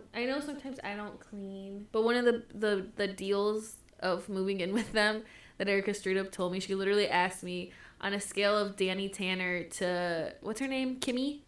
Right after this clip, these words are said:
Uh, "How clean are you?" And I'm like, "Mm," I'm like,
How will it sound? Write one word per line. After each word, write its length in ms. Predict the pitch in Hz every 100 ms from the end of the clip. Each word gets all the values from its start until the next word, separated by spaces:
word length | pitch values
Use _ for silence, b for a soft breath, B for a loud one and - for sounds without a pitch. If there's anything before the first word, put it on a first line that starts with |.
| -
Uh, 380 | 196 185 175 180 - -
"How 300 | - - 208
clean 340 | 208 226 202 214
are 100 | 226
you?" 360 | 233 247 247
And 160 | - 226
I'm 120 | 226
like, 320 | 240 233 -
"Mm," 380 | 349 359 359 254
I'm 80 | 285
like, 160 | 285